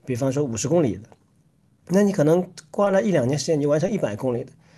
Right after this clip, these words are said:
但是你跟你朋友讨论起来的时候，你会给他们一种影射力。第一个，当然你很强，但是你想表述这个时候，你并没有认为你很强，对你来说可能是一种稀松平常的事情。那你给旁边的人有什么一种感觉呢？有一种感觉说，“哦，我也可以完成，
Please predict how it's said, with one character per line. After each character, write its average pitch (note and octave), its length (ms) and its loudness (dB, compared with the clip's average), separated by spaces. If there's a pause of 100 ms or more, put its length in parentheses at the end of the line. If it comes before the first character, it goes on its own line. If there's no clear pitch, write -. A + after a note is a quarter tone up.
(220)
但 B3 160 2
是 A#3+ 180 2
你 D3 180 4
跟 G3+ 260 2
你 E3+ 80 2
朋 D3 180 2
友 F3+ 80 6
讨 B2 200 -2
论 F#3+ 140 4
起 D3 160 -2
来 A#2 100 0
的 C3 80 -2
时 E3 80 -4
候， C#3+ 80 -2
你 B2 60 -4
会 A3+ 140 2
给 A2+ 140 -2
他 - 160 -2
们 A3 80 4
一 E3+ 40 0
种 D3+ 120 2
影 B2+ 160 -4
射 D3 160 -2
力。 A#2+ 200 -6 (200)
第 F3+ 100 2
一 F#3 40 6
个， D#3+ 160 2
当 C#3+ 160 2
然 C3+ 120 4
你 C3+ 80 2
很 G#2+ 160 -2
强， G2 400 -6 (360)
但 A3 140 0
是 A#3 120 0
你 G3 120 2
想 A3 140 4
表 B2 240 0
述 G#3+ 160 -2
这 F#3 100 0
个 D3+ 80 0
时 B2 160 -6
候， C3+ 160 -6
你 A#2 100 -4
并 A#3+ 200 2
没 D3+ 80 6
有 A2+ 60 0
认 B2 120 0
为 A2 100 0
你 A2 100 -6
很 A2+ 140 -10
强， - 200 -12 (180)
对 F#3+ 100 0
你 D#3 60 -2
来 C3 140 0
说 E3+ 120 -2
可 E3 120 -6
能 D3 60 -6
是 D#3+ 120 -6
一 D3 40 -2
种 C3 280 -4
稀 - 180 -4
松 G3 180 2
平 F#3 140 -2
常 A#2 160 -4
的 C3+ 60 -8
事 - 140 -8
情。 - 180 -12 (520)
那 A3 100 2
你 A3+ 100 4
给 D3 100 2
旁 D3 280 -2
边 G3+ 100 2
的 F#3+ 100 4
人 D#3+ 80 4
有 D3+ 80 6
什 A#2+ 160 -4
么 C#3+ 100 0
一 - 20 -2
种 E3 120 2
感 G2+ 240 -6
觉 G#2+ 100 -8
呢？ B2 120 -8 (360)
有 E3 160 6
一 - 20 6
种 A#3+ 100 6
感 A#2 220 0
觉 C3+ 100 -2
说 B2+ 260 -2 (440)
，“哦， F#3+ 80 2
我 D#3+ 180 4
也 B3 140 4
可 D3 100 -2
以 B2 60 4
完 G#2+ 200 -2
成， G2 280 -8